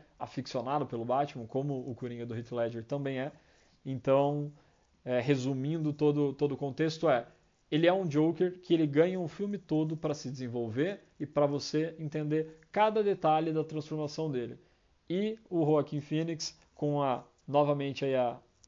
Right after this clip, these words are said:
dra-, a, a mudança corporal acontecendo, ele realmente ficou muito magro, ele passou o aspecto de um cara perturbado, um cara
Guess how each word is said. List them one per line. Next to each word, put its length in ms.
dra-, 340
a, 340
a 80
mudança 500
corporal 560
acontecendo, 800
ele 460
realmente 460
ficou 400
muito 300
magro, 540
ele 160
passou 800
o 120
aspecto 500
de 120
um 80
cara 420
perturbado, 800
um 120
cara 360